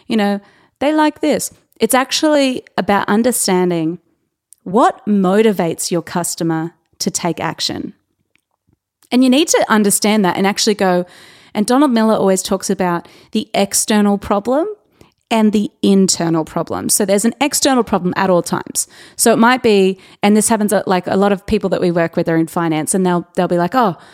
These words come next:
you know, this person comes to us because they wanna sort out their super." And it's like, "Okay, cool. They wanna sort out their super.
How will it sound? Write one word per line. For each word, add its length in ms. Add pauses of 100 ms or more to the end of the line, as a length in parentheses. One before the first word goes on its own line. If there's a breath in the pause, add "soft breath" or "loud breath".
(340 loud breath)
you 100
know, 300
this 220
person 280
comes 260
to 100
us 80
because 300
they 120
wanna 200
sort 200
out 160
their 100
super." 360 (840 soft breath)
And 140
it's 100
like, 240
"Okay, 480 (200)
cool. 520 (220)
They 80
wanna 180
sort 220
out 100
their 100
super. 380